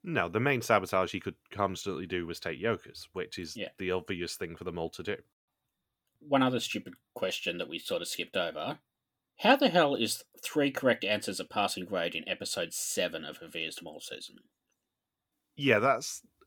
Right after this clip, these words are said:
Speaker 1: that's the reason why I'm not as hard on Yura's mole, is because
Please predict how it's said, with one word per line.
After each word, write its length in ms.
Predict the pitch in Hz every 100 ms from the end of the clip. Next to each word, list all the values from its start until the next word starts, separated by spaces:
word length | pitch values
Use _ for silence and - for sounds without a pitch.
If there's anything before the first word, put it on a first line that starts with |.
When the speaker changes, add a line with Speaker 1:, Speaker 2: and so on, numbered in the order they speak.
| -
Speaker 1:
that's 280 | 151 190 -
the 120 | 165
reason 460 | 147 156 139 139 123
why 220 | 123 117
I'm 240 | 113 110
not 200 | 110 104
as 200 | 101 98
hard 220 | - 95 92
on 140 | 90
Yura's 460 | 90 92 90 85 95
mole, 300 | 92 87 87
is 120 | 85
because 540 | 98 - 92 90 -